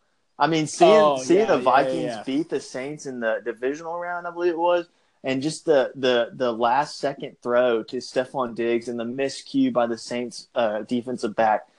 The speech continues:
Speaker 1: Man, it was just cool to see 'cause I was talking and I was like, "Man, this game's over. S-, this game's
Speaker 2: Yep.
Speaker 1: over. Like,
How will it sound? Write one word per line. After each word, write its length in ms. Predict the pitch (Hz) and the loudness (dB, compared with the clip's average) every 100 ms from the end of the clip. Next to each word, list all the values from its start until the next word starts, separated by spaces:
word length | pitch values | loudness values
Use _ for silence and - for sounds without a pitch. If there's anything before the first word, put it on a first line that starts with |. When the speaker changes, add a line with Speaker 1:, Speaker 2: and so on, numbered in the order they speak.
| _ _ | _ _
Speaker 1:
Man, 160 | 160 143 | 2 4
it 40 | |
was 80 | 165 | 2
just 100 | 175 | -2
cool 160 | - 214 | 0 2
to 40 | 190 | 2
see 260 | - 190 | 2 2
'cause 160 | 165 165 | 4 2
I 80 | 175 | 2
was 160 | 233 - | 2 2
talking 320 | - 175 180 | 2 0 -2
and 80 | 160 | -6
I 80 | 147 | -8
was 120 | 131 | -4
like, 180 | 127 117 _ _ - | -4 -4 _ _ -10
"Man, 180 | 127 135 | -10 -8
this 160 | 147 | -10
game's 260 | 156 127 - | -8 -10 -8
over. 400 | 120 127 120 104 | -4 -2 -4 -6
S-, 160 | 92 - 131 | -10 -12 -6
this 180 | 143 | -6
game's 260 | 160 147 120 120 | -4 -8 -8 0
Speaker 2:
Yep. 80 | 147 143 | 4 4
Speaker 1:
over. 80 | 110 | 2
Like, 220 | 101 101 | -6 -8